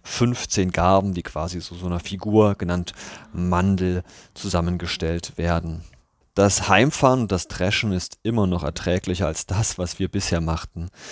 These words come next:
Es ist für mich ein großer Vorteil, dass ich auf einen kleinen Hof kam.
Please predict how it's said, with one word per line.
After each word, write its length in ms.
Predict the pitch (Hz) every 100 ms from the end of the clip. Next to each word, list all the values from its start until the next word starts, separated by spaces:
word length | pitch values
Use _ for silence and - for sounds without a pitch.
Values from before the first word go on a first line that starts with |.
| - - -
Es 100 | -
ist 220 | 120 -
für 100 | 113
mich 240 | 113 117
ein 140 | 101 98
großer 340 | 110 110 101
Vorteil, 440 | - 107 101 90
dass 160 | 82 95
ich 120 | 85
auf 140 | - -
einen 340 | 92 92 90
kleinen 560 | - 87 95 104 87 78
Hof 260 | 76 -
kam. 420 | - 80 80 85